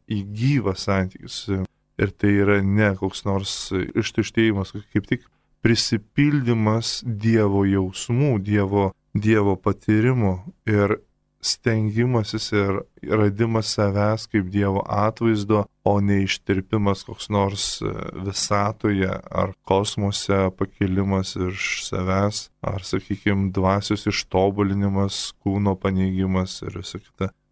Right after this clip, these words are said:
Kaip tik tai yra matymas Dievo visame,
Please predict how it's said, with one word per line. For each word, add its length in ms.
Kaip 220
tik 320
tai 280
yra 560
matymas 800
Dievo 680
visame, 880